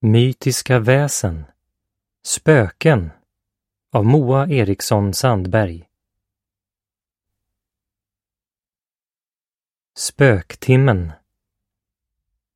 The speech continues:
Klockan slår tolv. Det är mörkt i huset. Du hör något rassla nere i källaren.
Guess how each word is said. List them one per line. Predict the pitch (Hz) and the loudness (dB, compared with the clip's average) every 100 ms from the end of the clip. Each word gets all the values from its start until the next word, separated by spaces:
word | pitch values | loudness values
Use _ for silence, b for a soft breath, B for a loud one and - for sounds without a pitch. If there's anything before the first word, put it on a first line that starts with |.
| _ _ _ _ _ _ | _ _ _ _ _ _
Klockan | - 123 - 113 104 | -2 -2 2 0 0
slår | - 101 | 0 -2
tolv. | 123 104 82 80 - _ _ _ _ _ _ _ | 0 -2 -2 -14 -20 _ _ _ _ _ _ _
Det | - | 0
är | 104 | 2
mörkt | 104 120 90 - - | 4 2 0 -6 -6
i | |
huset. | 95 101 92 - 92 - _ _ _ _ _ _ _ _ _ _ | -2 0 -2 -8 -10 -16 _ _ _ _ _ _ _ _ _ _
Du | 123 | 2
hör | 107 120 | 4 4
något | 151 113 - | 4 2 2
rassla | 117 160 107 - - 180 104 | 2 0 -2 -8 -4 0 0
nere | 98 113 104 | 2 2 4
i | 107 | 2
källaren. | - 147 98 104 107 | 2 0 0 -2 -4